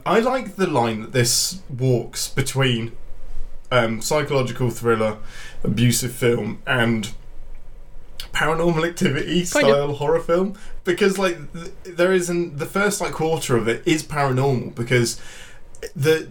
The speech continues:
Speaker 1: my favourite thing it did was what Paranormal Activity did, which was you focus on a scene, for example, Cecilia is making breakfast,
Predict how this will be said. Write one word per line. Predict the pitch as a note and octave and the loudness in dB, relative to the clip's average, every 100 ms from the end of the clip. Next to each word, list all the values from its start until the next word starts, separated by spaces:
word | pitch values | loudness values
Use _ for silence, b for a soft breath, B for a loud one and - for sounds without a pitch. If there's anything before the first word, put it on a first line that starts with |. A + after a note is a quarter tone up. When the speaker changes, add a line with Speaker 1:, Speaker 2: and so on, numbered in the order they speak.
| - | -6
Speaker 1:
my | C#3 | 0
favourite | B2+ - G3 G#3+ F3+ - | 0 2 2 2 0 0
thing | D3+ | 0
it | B2+ A#2 | 0 2
did | C3+ A2 - - | 2 2 -2 -4
was | B2 A#2+ A2+ | 2 2 2
what | G#2+ C3 D3+ | -2 0 0
Paranormal | - C#3+ C3+ B2 A#2 A2+ | 0 0 2 2 2 0
Activity | - B2+ A#2 G#2+ | 0 2 2 0
did, | G2+ G2 | -2 0
which | A2+ - - | -2 0 4
was | B2 A#2 B B B | 6 4 B B B
you | C#3+ | 4
focus | F#3 G3+ G3 | 4 4 2
on | F3+ D3 | 0 0
a | |
scene, | B2+ B2 A#2+ | 2 2 0
for | A2+ | 0
example, | A#2 G#2+ A2 G#2+ G#2+ A2+ G#2+ G2+ | 0 2 2 2 0 0 0 -4
Cecilia | - A#2+ C3+ B2+ B2 | -4 -2 0 2 2
is | A2+ G#2+ | 0 0
making | A#2 A2 A#2 G#2+ | 2 2 -2 2
breakfast, | A2 - - F#2+ - - | 2 2 -2 0 0 -2